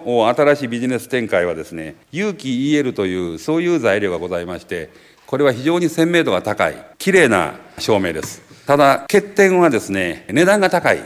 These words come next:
まあ、そういうことから小さいものしか、あの、使えないんですけれども、現在はこのスピードメーターとか、このウェアラブルのこういうもの、まあ、そういうところに使う我が社はですね、風刺剤を開発してます。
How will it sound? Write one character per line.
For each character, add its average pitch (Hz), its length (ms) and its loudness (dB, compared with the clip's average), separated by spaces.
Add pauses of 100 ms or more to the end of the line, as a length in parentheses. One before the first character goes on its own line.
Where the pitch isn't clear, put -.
(160)
ま 156 100 4
あ、 - 40 4
そ 196 140 4
う - 20 6
い 220 40 4
う 208 40 -2
こ 214 80 4
と 190 100 2
か 151 80 2
ら 123 100 2
小 226 200 -2
さ 226 120 2
い 175 40 2
も 160 100 4
の 143 80 4
し - 120 -8
か、 113 140 6
あ 107 40 6
の、 110 180 0
使 147 240 -2
え 156 60 2
な 160 120 2
い 143 40 0
ん 131 40 -2
で 110 100 -2
す - 100 -10
け 123 120 -4
れ 110 100 -2
ど 127 100 -2
も、 113 260 -2
現 175 280 2
在 143 180 6
は 165 280 6 (100)
こ 139 80 0
の 131 80 0
ス - 120 -10
ピ 131 120 -2
ー - 20 -4
ド 123 80 -2
メ 143 140 0
ー 127 60 -4
タ 117 120 2
ー - 20 -4
と 113 120 -4
か、 98 420 0
こ 113 140 -6
の 110 140 -4
ウ 117 80 -4
ェ 143 100 2
ア 135 40 2
ラ 120 120 0
ブ 107 80 -6
ル 107 80 -6
の 104 100 -8
こ 120 140 -6
う 120 60 -2
い - 20 -4
う 113 60 -6
も 110 100 -4
の、 76 200 -10 (300)
ま 135 60 -4
あ、 - 20 -6
そ 180 160 0
う - 20 4
い 190 40 2
う - 20 -2
と 185 120 -2
こ 175 80 0
ろ 175 120 0
に 139 480 0
使 143 300 4
う 160 340 4
我 139 160 4
が 139 140 4
社 127 120 2
は 110 120 6
で 92 100 -2
す - 80 -10
ね、 95 220 -4
風 120 180 -4
刺 143 100 -12
剤 160 200 4
を 110 340 2
開 98 180 -2
発 90 160 -4
し - 40 -20
て 87 80 -6
ま 78 120 -8
す。 - 160 -18